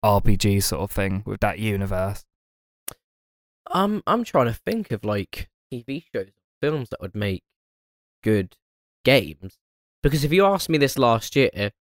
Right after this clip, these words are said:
Speaker 2: I probably would have been all in favour of, like, an Avengers game, but the Avengers game came out, and although it was good, there were a few bugs in it, and I can see myself getting bored of that game very easily.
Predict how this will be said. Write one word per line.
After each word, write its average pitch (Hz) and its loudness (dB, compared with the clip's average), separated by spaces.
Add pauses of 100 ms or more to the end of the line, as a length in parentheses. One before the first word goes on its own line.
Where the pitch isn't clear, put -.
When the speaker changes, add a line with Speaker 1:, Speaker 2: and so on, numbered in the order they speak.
Speaker 2:
I 120 -2
probably 156 6
would 110 4
have 107 -6
been 107 2
all 101 4
in 95 0
favour 101 4
of, 92 -4
like, 98 2
an 101 0
Avengers 104 2
game, 92 -6 (100)
but - 2
the 120 6
Avengers 117 4
game 107 0
came 107 0
out, 101 2 (100)
and 123 2
although 156 8
it 131 6
was 123 0 (100)
good, 113 4 (440)
there 113 6
were 107 4 (120)
a - -2
few 113 -2
bugs 107 2
in 92 -6
it, 87 -8
and 98 -2 (420)
I 110 4
can 113 -6
see - 0
myself 113 2
getting 104 -4 (100)
bored 113 4
of 107 0
that 104 -2
game 117 0
very 107 0
easily. 120 0